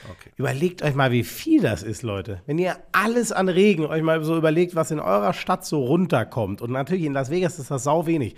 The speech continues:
Speaker 2: Aber die waren alle völlig geflasht, wo das herkommt. Und, ähm, damit kann ich dir auch gleich schon zu einer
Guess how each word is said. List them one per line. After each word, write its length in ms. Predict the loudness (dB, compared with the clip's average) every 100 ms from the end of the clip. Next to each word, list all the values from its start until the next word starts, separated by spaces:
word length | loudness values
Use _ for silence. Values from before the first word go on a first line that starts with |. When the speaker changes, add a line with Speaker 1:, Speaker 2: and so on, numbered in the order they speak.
| -18 -20 -12
Speaker 2:
Aber 220 | -6 -6
die 160 | -4 0
waren 240 | 0 0
alle 260 | -2 -2 -2
völlig 460 | 0 0 2 -2
geflasht, 500 | -4 -4 0 0 -2 -6
wo 120 | -2
das 240 | 0 0
herkommt. 560 | -2 -2 0 0 0 -4 -10 -16 -16 0
Und, 520 | 6 6 6 0 -6 0
ähm, 500 | 4 4 2 0 -4 -14 -20 _ -20 _ _
damit 320 | 2 2 2 2
kann 180 | 2
ich 140 | 2 2
dir 160 | 2
auch 140 | 2 0
gleich 300 | 4 4 4
schon 400 | 2 0 -2 -10
zu 160 | -6 -2
einer 540 | 0 2 2 0 -4